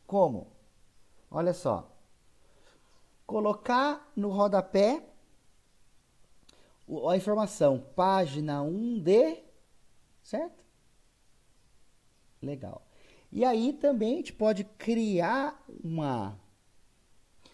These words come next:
um outro rodapé, só de primeira página, pra colocar relatório gerado,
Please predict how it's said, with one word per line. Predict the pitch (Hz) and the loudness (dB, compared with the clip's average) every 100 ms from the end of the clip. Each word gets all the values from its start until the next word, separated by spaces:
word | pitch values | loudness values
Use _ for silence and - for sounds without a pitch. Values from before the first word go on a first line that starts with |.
| - - - - 120 | -20 -20 -20 -12 -8
um | 143 | -2
outro | 143 185 202 - | 2 2 2 -2
rodapé, | 135 151 139 - 151 202 277 | 2 4 4 0 2 2 2
só | - 151 | -4 -2
de | 156 | -2
primeira | - 143 139 135 | -2 -2 0 0
página, | 135 202 294 202 127 110 - - _ | 0 0 0 0 -4 -8 -16 -20 _
pra | 185 | -4
colocar | 196 226 240 233 151 127 | -2 0 -2 -2 -4 -4
relatório | - 180 180 180 180 208 214 | -4 -4 -4 -4 -2 -2 -2
gerado, | 185 208 175 151 131 104 - | -4 -2 0 0 -2 -4 -10